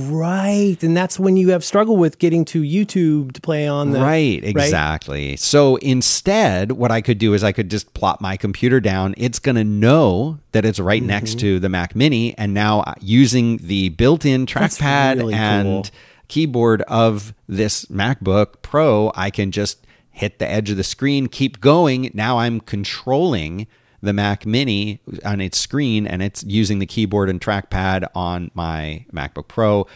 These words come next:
Speaker 2: or vice versa, which is all very, very cool. If I had a situation
Speaker 1: <sighs> Gotta
Speaker 2: where I
Speaker 1: watch
Speaker 2: was
Speaker 1: this.
Speaker 2: only using,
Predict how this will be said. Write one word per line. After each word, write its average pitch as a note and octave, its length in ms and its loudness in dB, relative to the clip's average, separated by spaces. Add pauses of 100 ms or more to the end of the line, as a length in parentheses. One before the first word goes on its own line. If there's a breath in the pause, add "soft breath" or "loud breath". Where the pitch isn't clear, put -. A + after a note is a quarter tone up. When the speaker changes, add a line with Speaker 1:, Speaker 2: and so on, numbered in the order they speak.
(200 soft breath)
Speaker 2:
or D#3 400 4 (200)
vice A2 420 0
versa, F2 560 -2
which G#2 180 -6
is G#2+ 100 -2
all A#2+ 220 4
very, A2+ 300 4
very G#2 240 2
cool. F2+ 560 -2 (400 loud breath)
If A2+ 420 -2
I A2 180 -4
had A#2+ 280 -4
a E3+ 60 2
situation B2 920 0
Speaker 1:
<sighs> - 60 -18
Gotta G#2 120 -4
Speaker 2:
where A2 100 2
I A2+ 100 0
Speaker 1:
watch A2 80 2
Speaker 2:
was G#2+ 140 2
Speaker 1:
this. - 120 -10
Speaker 2:
only C#3 340 6
using, A2 720 0